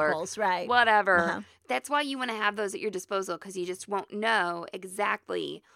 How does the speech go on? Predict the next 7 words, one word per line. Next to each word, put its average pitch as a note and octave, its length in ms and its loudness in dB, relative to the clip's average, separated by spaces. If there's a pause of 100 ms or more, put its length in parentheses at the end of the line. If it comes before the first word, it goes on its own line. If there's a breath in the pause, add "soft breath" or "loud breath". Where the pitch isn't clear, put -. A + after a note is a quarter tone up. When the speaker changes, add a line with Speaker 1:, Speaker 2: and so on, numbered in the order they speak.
(120)
Speaker 2:
what's G3 260 -4
going F3+ 320 -2
on F3 240 -2
there, - 380 -12
okay? F#3+ 380 -6 (500 loud breath)
Uh, G#3+ 380 4 (120)
so D4 420 -4